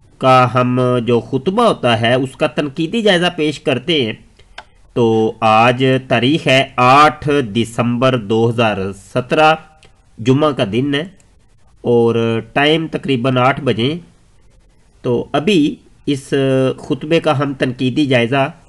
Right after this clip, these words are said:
پیش کر رہے ہیں، چھوٹے چھوٹے کلپس کے اندر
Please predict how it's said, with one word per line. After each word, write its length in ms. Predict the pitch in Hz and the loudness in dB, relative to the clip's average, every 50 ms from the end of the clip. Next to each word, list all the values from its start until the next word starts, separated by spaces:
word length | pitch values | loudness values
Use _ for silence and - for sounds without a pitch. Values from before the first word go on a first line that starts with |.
| _ _ _ _ _ | _ _ _ _ _
پیش 240 | - 139 143 143 - | -2 -2 -2 -2 -4
کر 220 | - 156 135 135 | -2 -2 0 0
رہے 80 | 135 160 | 2 2
ہیں، 140 | 185 196 214 233 - - _ _ _ _ _ | 0 0 -2 -6 -12 -20 _ _ _ _ _
چھوٹے 280 | - - 196 196 190 220 | -2 -2 -2 0 0 -4
چھوٹے 280 | 208 - 202 - 208 | -4 -4 -4 -2 -4
کلپس 420 | 196 - 202 214 247 240 - - - | -2 -2 -2 -4 -4 -6 -8 -10 -4
کے 140 | - 170 143 | 0 0 2
اندر 280 | 117 110 104 110 107 | 2 0 -2 -2 -4